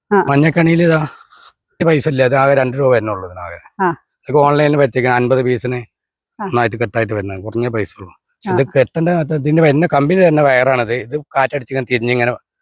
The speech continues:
Speaker 2: തിരിഞ്ഞ് പൊട്ടി വെക്കുന്നുണ്ട്. കമ്പിട്ട് കെട്ടി കഴിഞ്ഞാൽ കുഴപ്പമില്ല.
Speaker 1: കറക്റ്റ് ആണ്. അപ്പൊ ഇതിന് വരുന്ന ഈ കമ്പി കൊണ്ട് വലിയ കാര്യമില്ല.
Speaker 2: ഇല്ല, ഇത് കമ്പി അല്ല, ഒരു വയറാണ്.
Speaker 1: വയറ് മാത്രമേ ഉള്ളൂ.
Speaker 2: ക-, കെട്ടുകമ്പിട്ട് കെട്ടി കഴിഞ്ഞാൽ അവിടെ നിന്നോളൂ, ഒന്നും ആവില്ല.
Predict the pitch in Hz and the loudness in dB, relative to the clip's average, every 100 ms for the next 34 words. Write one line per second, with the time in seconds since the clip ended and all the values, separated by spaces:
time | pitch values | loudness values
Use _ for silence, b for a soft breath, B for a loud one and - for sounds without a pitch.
0 | _ _ _ 135 117 123 120 110 139 104 | _ _ _ -2 0 0 0 0 2 2
1 | 101 98 - 127 160 165 147 123 123 113 | 0 -2 -2 0 0 2 0 2 0 0
2 | 120 151 - 95 - 87 214 214 196 - | -2 -8 -12 -12 -12 -16 -4 0 0 2
3 | 185 160 190 233 226 302 311 294 311 311 | 0 0 0 2 6 6 6 6 4 4
4 | 302 277 277 269 277 269 254 254 214 170 | 4 4 4 4 2 4 4 2 0 -2
5 | 127 120 107 87 107 127 131 175 143 139 | -2 0 0 0 -2 -2 0 2 2 2
6 | 131 110 104 90 131 214 220 240 208 196 | 2 2 0 -4 0 4 6 6 4 2
7 | 180 151 - _ _ _ _ 147 165 156 | -4 -6 -12 _ _ _ _ -10 -6 -4
8 | 143 175 175 170 160 139 143 135 135 120 | 0 2 2 2 0 0 0 0 2 0
9 | 113 107 98 104 113 123 107 98 90 | 0 -4 -6 -6 -6 -4 -6 -8 -16